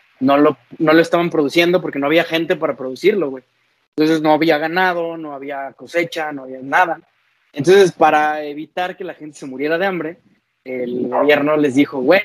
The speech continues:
pues cómanse lo que encuentren", o sea, literal, las víboras, los pa-,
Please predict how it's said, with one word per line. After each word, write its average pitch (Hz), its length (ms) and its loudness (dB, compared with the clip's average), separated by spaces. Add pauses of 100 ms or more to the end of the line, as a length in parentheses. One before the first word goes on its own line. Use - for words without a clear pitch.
(120)
pues - 120 -10
cómanse 185 440 -4
lo 202 160 0
que 139 100 -10
encuentren", 208 540 -2
o 175 60 -2
sea, 143 140 0
literal, 143 560 0
las 156 220 -2
víboras, 185 440 -4
los 139 220 -12
pa-, 135 260 -16